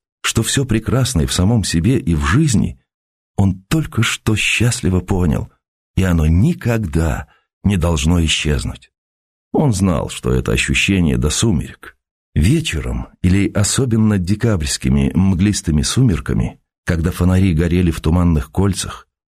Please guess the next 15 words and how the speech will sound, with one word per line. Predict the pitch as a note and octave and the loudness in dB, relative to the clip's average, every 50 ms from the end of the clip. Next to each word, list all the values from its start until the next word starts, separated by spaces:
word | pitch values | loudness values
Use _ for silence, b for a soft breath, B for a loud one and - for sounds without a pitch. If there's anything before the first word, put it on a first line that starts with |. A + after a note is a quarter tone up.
| _ _ _ _ _ | _ _ _ _ _
это | - A2+ - A2+ | -4 -2 -2 -2
чувство | G#2 - - C3 - - - G2+ | -2 0 0 -2 0 0 -2 -2
полноты | - - G2+ G2+ G2+ G2+ F#2+ - B2 A#2+ | -2 0 0 2 2 2 0 0 0 0
жизни | F2 C#2+ F2+ A#2+ B2+ G#2+ A2+ A#2+ A#2 - - | 0 2 0 0 2 2 2 2 2 0 0
исчезало, | G#2+ - - - A#2 A2+ G#2+ A2 A2+ E2+ C2+ - - - - _ _ _ _ _ _ _ _ - | -2 -2 -2 0 0 0 2 2 0 0 0 -2 -4 -6 -10 _ _ _ _ _ _ _ _ 0
и | F#2 E2 | 0 2
боль, | D2 C2 C2 F2 A2 G#2+ F#2+ C#2 - - - _ _ _ _ _ _ _ _ _ _ - | 2 2 2 0 0 0 0 -2 -4 -6 -12 _ _ _ _ _ _ _ _ _ _ -6
странная, | - - - - - - E2 E2+ F#2+ F#2 D#2+ D2 B1+ A#1 - - - - - - _ _ _ _ _ _ _ _ _ | -6 -4 -4 -2 -2 0 2 2 2 2 2 2 2 0 -2 -4 -8 -10 -14 -18 _ _ _ _ _ _ _ _ _
почти | - D#2+ E2+ - - - G#2 G#2 | -2 -2 -2 -2 -2 -2 -2 -2
физическая | - - - F#2+ F#2+ E2+ D#2 G#2 B2 G2+ - F2 - - - D#2 E2 F2+ | -2 -2 0 0 0 2 2 2 2 2 0 -2 -2 -2 -2 0 0 0
боль | C#2+ B1 - G#2+ A#2+ B2 A#2 - - | 0 0 0 2 2 2 0 -2 -2
и | G#2+ | -4
тоска | - - - F2+ - - - - - - G2 F#2+ - - - b b b b b _ | -4 -2 -2 -2 -2 -2 -2 -4 -2 -2 0 0 -2 -4 -6 b b b b b _
охватывали | - D#2+ - - B1+ C#2+ D#2 - - B1 B1+ A#1+ | -4 -4 -2 -2 -2 -2 -2 -2 -2 -2 0 0
Сергея. | A#1+ - - A#1+ A#1+ A#1+ A#1 G1+ G1+ - - - | 0 0 0 0 0 0 0 0 -2 -2 -4 -8